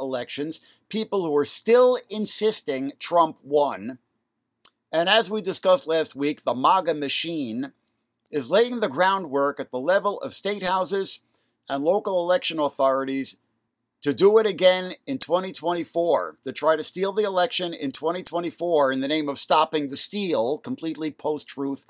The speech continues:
completely Orwellian, only this time having the political apparatus in place to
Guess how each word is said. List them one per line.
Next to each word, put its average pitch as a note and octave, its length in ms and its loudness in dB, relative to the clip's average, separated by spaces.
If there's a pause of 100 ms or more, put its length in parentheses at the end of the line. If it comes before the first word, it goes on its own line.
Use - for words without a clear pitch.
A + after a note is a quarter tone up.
(240)
completely D3+ 480 -6
Orwellian, C3 680 -2 (100)
only D#3+ 260 0
this A3+ 220 2
time F#3+ 400 2 (680)
having B3+ 340 2
the A#3+ 80 2
political G#3+ 540 2
apparatus F3+ 680 4
in D#3 140 -4
place E3 300 -2
to - 100 -12